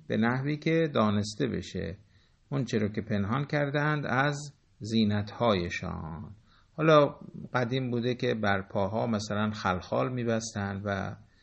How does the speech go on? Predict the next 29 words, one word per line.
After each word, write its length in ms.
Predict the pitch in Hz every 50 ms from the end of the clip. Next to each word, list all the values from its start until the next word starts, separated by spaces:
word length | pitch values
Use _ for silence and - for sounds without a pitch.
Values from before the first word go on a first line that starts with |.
| _ _ _ _ _ _ -
ولی 180 | 170 185 214 208
اعمه، 580 | 180 180 190 202 185 143 117 110 110 107 107
فقط 360 | 104 117 113 117 131 135 123
بحث 280 | 123 117 117 113 - -
خلخال 600 | 107 - - 113 113 107 101 110 160 170 170 143
نیست، 260 | 120 104 98 95 - 131
یعنی 160 | 131 151 151
کلاً 520 | - - 135 131 127 139 160 175 170 151 127
وقتی 300 | 120 117 113 - - 117
راه 280 | 113 110 110 107 107 110
میرید 380 | 113 110 120 143 165 175 - - - - - - - - _ _ _ -
یه 100 | 160 156
جوری 240 | 151 170 170 180
پاهاتون 580 | 175 175 135 123 123 143 156 147 - 165 160 151
رو 280 | 147 156 156 160 147 139
به 80 | 120
زمین 440 | 110 113 113 110 120 135 143 143 143
نزنید 460 | 139 127 107 107 98 95 95 95 -
که 100 | - 95
باعث، 420 | 98 98 95 98 107 113 - - 127
اه، 1160 | 127 127 127 127 - - - _ _ _ _ _ _ _ _ _ _ _ _ - 90 92 95
تحریک 640 | - - 117 107 104 107 110 120 117 117 127 127 120
طرف 380 | - 104 101 104 107 107 113
مقابل 520 | 107 98 92 98 92 90 90 104 104 98 85
بشه. 260 | 90 87 - - 87
حالا 200 | 82 95 98 98
یا 440 | 98 98 104 107 104 104 92 95 -
کفش 380 | - - 113 123 - - - 110
نام 360 | 104 104 101 95 98 92